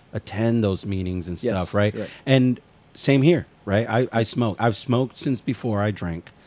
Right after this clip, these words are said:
Speaker 2: Mm-hmm.
Speaker 1: and I still smoke till today. My consumption has gotten a lot lower since when I
Speaker 2: Mm-hmm.
Speaker 1: was younger,
Speaker 2: Mm-hmm.
Speaker 1: but I still use it. I'm an artist. I
Speaker 2: Mm-hmm.
Speaker 1: use it to get inspired. I
Speaker 2: Same,
Speaker 1: use it to
Speaker 2: yeah.
Speaker 1: paint and
Speaker 2: Yeah.
Speaker 1: draw. And
Speaker 2: I'm a,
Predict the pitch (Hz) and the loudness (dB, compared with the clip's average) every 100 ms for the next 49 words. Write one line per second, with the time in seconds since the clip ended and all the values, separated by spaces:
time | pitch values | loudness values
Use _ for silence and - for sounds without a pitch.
0 | - 95 87 101 - 107 101 95 92 95 | -12 -10 -10 -14 -8 -2 0 0 0 0
1 | 95 92 90 90 _ _ _ _ - - | 0 0 -2 -6 _ _ _ _ -14 -10
2 | - - 107 - 107 101 - 92 - 90 | -4 0 0 0 -2 -2 -4 -6 -8 -2
3 | 98 92 87 110 104 101 98 104 101 110 | 0 0 -4 -4 -2 0 -2 -4 -2 -2
4 | 110 117 107 95 87 92 98 92 90 87 | -2 -4 -4 -4 -6 -4 -4 -4 -8 -10
5 | 95 _ _ _ _ - 90 87 101 104 | -14 _ _ _ _ -10 -6 -2 -2 -2
6 | 98 98 107 101 82 82 82 - 87 - | -2 0 2 0 -2 -6 -10 -10 -10 -8
7 | 87 87 85 82 98 98 82 78 82 85 | -6 -4 -6 -4 -2 -2 -6 -8 -6 -6
8 | 85 - - - - 113 98 - 104 95 | -6 -8 -18 -20 -12 -8 -6 -2 -2 0
9 | 98 92 95 98 95 92 - 98 98 95 | -2 -2 -2 0 -2 -4 -6 -4 -2 0
10 | 90 87 87 82 - - - 92 95 95 | 0 0 -2 -4 -12 -10 -2 -2 0 -2
11 | 85 92 - 98 95 90 - - 92 90 | -4 -8 -8 -10 -10 -10 -10 -4 -2 -2
12 | 92 87 87 180 131 87 - 123 113 - | -2 -4 -2 -2 -2 -6 -6 -6 -6 -10
13 | 82 85 87 87 78 80 85 85 85 82 | -8 -8 -8 -10 -8 -6 -4 -6 -8 -10
14 | 78 107 107 104 | -6 -4 -2 -4